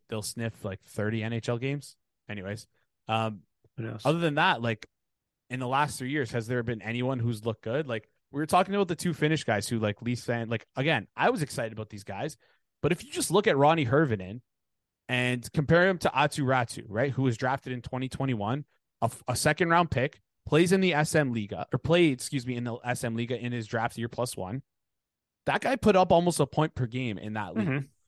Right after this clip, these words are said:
Speaker 1: Ronnie Hirvonen this past year put up twenty-eight points in fifty-seven games.
Speaker 2: Yeah.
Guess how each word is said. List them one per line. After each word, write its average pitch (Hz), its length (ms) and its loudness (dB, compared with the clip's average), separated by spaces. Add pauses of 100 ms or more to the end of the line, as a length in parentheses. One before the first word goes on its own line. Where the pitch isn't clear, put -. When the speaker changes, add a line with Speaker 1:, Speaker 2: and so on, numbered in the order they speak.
(260)
Speaker 1:
Ronnie 190 320 4
Hirvonen 175 540 2 (800)
this 180 160 6
past 160 360 2
year 110 320 -4 (260)
put 151 140 6
up 147 100 2
twenty-eight 180 460 4
points 156 360 0
in 135 120 -6
fifty-seven 123 600 -4
games. - 420 -12 (320)
Speaker 2:
Yeah. - 140 -10